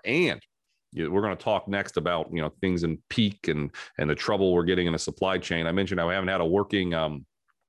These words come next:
ice machine for, since November, since November. Uh, the guy who came and fixed the wash machine actually, uh, potentially has fixed my ice machine. I went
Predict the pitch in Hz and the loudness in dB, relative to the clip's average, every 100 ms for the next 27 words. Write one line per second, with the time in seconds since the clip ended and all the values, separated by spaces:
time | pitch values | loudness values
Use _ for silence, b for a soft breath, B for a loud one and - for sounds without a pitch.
0 | - - 127 120 117 - 92 82 76 B | -14 -4 -2 0 -2 0 0 -2 -4 B
1 | B B - 87 85 85 123 117 95 104 | B B 2 4 4 4 0 2 0 2
2 | 143 85 _ - 98 90 87 117 95 B | 0 -4 _ -6 -4 -2 0 2 0 B
3 | B B - 90 90 107 127 120 120 110 | B B -2 0 0 0 2 0 2 0
4 | 95 104 - 90 101 110 - 87 92 90 | 0 -2 0 2 2 0 -4 -4 -2 0
5 | 76 101 107 - 95 90 85 80 B B | 0 -2 -4 0 4 4 2 0 B B
6 | 80 80 - - 131 113 95 85 - 95 | -2 -2 -2 0 0 4 2 2 0 -2
7 | - 82 95 - 87 - 82 80 80 82 | -2 -2 -2 -2 -6 -2 -2 0 0 2
8 | 120 123 | 0 0